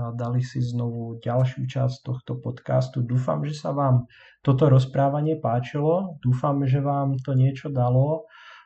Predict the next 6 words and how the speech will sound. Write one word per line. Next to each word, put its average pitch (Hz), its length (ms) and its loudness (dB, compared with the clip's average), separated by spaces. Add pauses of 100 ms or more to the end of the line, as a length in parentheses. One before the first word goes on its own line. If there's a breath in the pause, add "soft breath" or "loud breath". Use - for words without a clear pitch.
(120 loud breath)
A 127 160 4 (480)
všetkým 160 480 -2
študentom, 151 640 -2
ktorí 135 320 0
študujú 135 320 -2
archeológiu, 131 1040 2